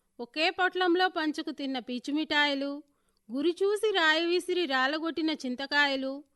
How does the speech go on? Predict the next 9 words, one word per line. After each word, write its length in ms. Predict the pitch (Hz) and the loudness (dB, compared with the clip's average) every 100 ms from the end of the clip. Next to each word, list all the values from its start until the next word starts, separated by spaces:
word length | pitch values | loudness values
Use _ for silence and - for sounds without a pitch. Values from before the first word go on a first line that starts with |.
| _ _ _ - | _ _ _ -8
కసుక్కున 500 | 294 285 392 - 415 | -6 -6 -6 0 2
గుచ్చే 420 | 415 349 - 339 | 2 0 -2 0
ముళ్ళను 380 | 320 269 285 339 | 0 0 2 2
ఏమార్చి 960 | 339 277 285 320 359 370 - 349 202 190 _ | 2 0 0 2 2 0 -2 -4 -4 -12 _
టెంపరిగా 600 | 247 254 254 320 349 381 | -6 -6 -2 0 2 2
కోసుకున్న 580 | 381 330 311 294 285 262 | 2 0 -4 -6 -4 -2
రేగ్గాయలు 760 | 240 254 240 269 262 254 254 277 _ _ _ _ - | -2 -4 -2 0 0 0 -4 -8 _ _ _ _ -10
మన 160 | 233 233 | -6 -4
మైత్రిని 580 | 233 233 285 370 392 | -2 -2 0 4 4